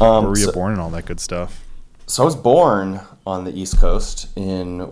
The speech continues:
Speaker 1: Worcester, and then I moved to Houston when I was, like, two or three. Then I moved back to the East Coast when I was ten, and then I moved to Chicago when I was nineteen, and now I'm here.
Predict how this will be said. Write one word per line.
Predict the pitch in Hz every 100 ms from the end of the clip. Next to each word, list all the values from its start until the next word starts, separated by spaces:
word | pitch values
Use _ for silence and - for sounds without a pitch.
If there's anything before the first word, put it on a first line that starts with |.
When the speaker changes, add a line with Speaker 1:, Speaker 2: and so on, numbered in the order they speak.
| 85
Speaker 1:
Worcester, | 92 117 - 87 82 92 - _ _ _
and | -
then | 101
I | 95
moved | 98 107 107 104 - - - - -
to | 98 90
Houston | - 104 104 - 92 92
when | 87
I | 90
was, | 90 87
like, | 85 69 - -
two | - 135 160 180
or | 151
three. | 135 143 160 220 208 - - - - - -
Then | 104 113
I |
moved | 113 98 80
back | - 101 135 131
to | 101
the | -
East | 87 -
Coast | - 87 -
when | 90
I |
was | 76
ten, | - 117 107 82 87 - _ - _ _ - -
and | 95
then | 101 101
I |
moved | 101 101 -
to |
Chicago | - 110 104 95 85
when | 87
I | 82
was | 82 78 82 - -
nineteen, | 80 85 90 101 110 135 139 - 170 180 190 202 202 - _ - - _ _ - - - - - - - - - - - - -
and | 95
now | 92
I'm | 104
here. | 170 208